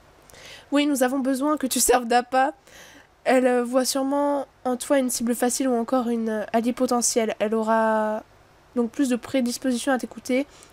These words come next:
et je te laisse l'approcher. Ton but sera alors de l'éloigner de son arme. Si tu arrives pas,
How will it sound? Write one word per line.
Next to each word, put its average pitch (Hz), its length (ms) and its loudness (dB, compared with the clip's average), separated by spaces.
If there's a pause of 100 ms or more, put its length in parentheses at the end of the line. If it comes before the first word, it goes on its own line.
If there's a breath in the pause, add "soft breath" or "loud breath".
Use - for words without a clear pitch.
(180)
et 240 80 2
je 226 100 0
te 247 120 2
laisse 247 180 2
l'approcher. 233 380 -4 (180)
Ton 226 140 -6
but 240 160 0
sera 226 240 0
alors 226 180 0
de 226 80 -2
l'éloigner 233 380 -2
de 240 60 -4
son 233 180 -4
arme. 247 220 0 (500 loud breath)
Si - 100 -10
tu - 160 0
arrives 240 280 0
pas, 285 500 2